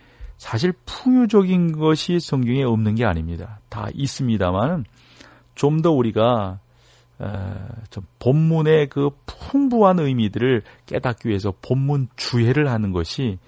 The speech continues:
무엇보다 중요하다라는 말씀을 드리면서 의미 있는 제안을 하나 드리려고 합니다. 여러분이 확신하지 못하는 문제에 대해서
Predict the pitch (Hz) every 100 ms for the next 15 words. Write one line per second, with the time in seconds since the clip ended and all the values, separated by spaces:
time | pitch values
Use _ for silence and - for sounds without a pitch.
0 | _ _ _ 104 98 - 101 92 - -
1 | 127 110 78 87 82 82 - _ - -
2 | 110 101 90 107 107 - 104 90 85 135
3 | 113 82 - _ _ - - - - -
4 | 127 147 180 190 175 165 - 123 123 123
5 | 110 98 92 101 95 82 - 92 85 107
6 | _ _ _ _ _ _ _ _ _ _
7 | _ _ - - - _ 127 139 143 165
8 | 120 160 190 _ _ _ - - - -
9 | 185 165 160 117 110 120 123 101 110 110
10 | 95 85 80 - 139 90